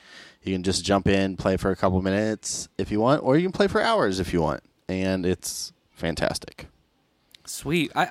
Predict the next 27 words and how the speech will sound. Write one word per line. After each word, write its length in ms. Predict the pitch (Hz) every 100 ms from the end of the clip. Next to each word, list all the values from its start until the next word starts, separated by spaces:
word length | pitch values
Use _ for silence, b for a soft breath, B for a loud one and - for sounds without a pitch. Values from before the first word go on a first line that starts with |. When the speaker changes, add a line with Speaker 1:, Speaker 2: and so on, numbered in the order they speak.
| 202
Speaker 2:
I 20 |
thought 220 | 247 220
about 220 | 247 160 -
picking 260 | 151 135
it 80 | 135
up 160 | 135 139
yesterday. 400 | 139 - 127 127
Speaker 1:
Oh 140 | 110
my 160 | 101 87
gosh, 280 | 95 85
it's 180 | 98 -
so 160 | 104 90
Speaker 2:
Um, 60 | 87
Speaker 1:
good. 220 | 85 78 B B B B B _ _ _ _ _ _
Speaker 2:
Did 140 | 196
you 80 | 220
get 100 | 233
it 80 | -
for 80 | 180
Xbox 420 | 185 - 214 -
or 60 |
P 140 | 175 165
S 120 | 170
four? 160 | 170 147
Speaker 1:
P 80 |
S 120 | 110 90
four. 180 | 82